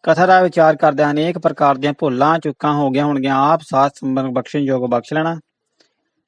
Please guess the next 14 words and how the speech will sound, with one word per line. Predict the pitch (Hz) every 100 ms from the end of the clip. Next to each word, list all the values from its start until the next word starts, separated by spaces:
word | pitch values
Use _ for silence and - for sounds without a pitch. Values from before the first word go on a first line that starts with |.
| _ 147
ਜਿਸ | 165 190
ਨੇ | 190
ਵੀ | 196
ਸਾਧ | - 220
ਸੰਗਤ | 165 156
ਚੈਨਲ | 147 151 151
ਸਬਸਕ੍ਰਾਈਬ | 151 139 - 135 139
ਨਹੀਂ | 135 139
ਕੀਤਾ, | 135 120 135
ਜ਼ਰੂਰ | 127 131 147
ਸਬਸਕ੍ਰਾਈਬ | 147 143 - 135 131 135
ਕਰਨਾ | 131 139
ਹੈ | 143 139
ਜੀ। | 143